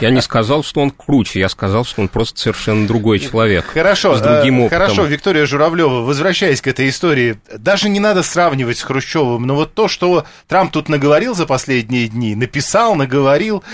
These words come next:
Speaker 2: вот это вот, э, «если бы при мне бы Крымского моста не было, при мне бы Крыма не было»,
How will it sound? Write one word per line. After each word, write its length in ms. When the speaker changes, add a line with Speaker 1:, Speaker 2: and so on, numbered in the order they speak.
Speaker 2:
вот 120
это 180
вот, 220
э, 180
«если 360
бы 100
при 180
мне 240
бы 140
Крымского 480
моста 400
не 240
было, 240
при 160
мне 200
бы 100
Крыма 380
не 160
было», 120